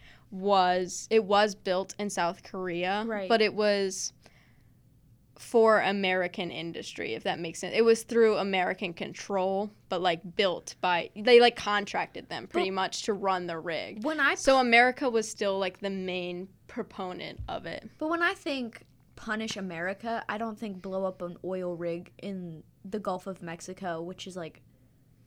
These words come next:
Speaker 2: almost, like, it's obviously not out of the country. But, like, you know
Speaker 1: Yeah.
Speaker 2: what I mean?
Speaker 1: I, and I'm not religious, but it, again, goes back
Speaker 2: I
Speaker 1: to
Speaker 2: do buy God.
Speaker 1: <laughs> I
Speaker 2: I
Speaker 1: do.
Speaker 2: do buy that. I c-,
Speaker 1: <laughs>
Speaker 2: I will feed into that.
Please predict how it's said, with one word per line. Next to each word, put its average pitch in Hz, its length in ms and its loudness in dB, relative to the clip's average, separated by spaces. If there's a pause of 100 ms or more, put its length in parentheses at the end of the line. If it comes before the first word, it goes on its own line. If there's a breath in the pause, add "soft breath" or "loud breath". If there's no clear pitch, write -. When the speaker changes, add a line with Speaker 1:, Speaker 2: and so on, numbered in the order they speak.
(220)
Speaker 2:
almost, 226 500 -4 (440)
like, 233 220 -8
it's - 180 -8
obviously 208 400 0
not 185 320 -6
out 156 160 -4
of 185 140 -10
the 165 80 -12
country. - 640 -12
But, 214 120 -2
like, 226 140 4
you 240 80 6
know - 60 4
Speaker 1:
Yeah. - 80 2
Speaker 2:
what 330 100 4
I 330 80 0
mean? 330 320 -6 (300 loud breath)
Speaker 1:
I, 254 240 2
and 240 120 0
I'm 262 140 6
not 247 160 4
religious, 202 560 0
but 208 140 -2
it, 202 260 0
again, 196 460 0
goes 190 320 -2
back 202 160 4
Speaker 2:
I 233 60 4
Speaker 1:
to 196 120 -4
Speaker 2:
do 247 220 4
buy 196 340 -2
God. 202 600 -8
Speaker 1:
<laughs> - 40 -2
I 262 120 0
Speaker 2:
I 370 40 12
Speaker 1:
do. 220 240 6
Speaker 2:
do 359 260 8
buy 311 360 8
that. 170 260 -4 (200)
I 214 120 2
c-, - 160 -4 (100)
Speaker 1:
<laughs> - 120 10
Speaker 2:
I 262 140 8
will - 140 0 (120)
feed 294 320 2
into 254 340 -2
that. 185 360 -2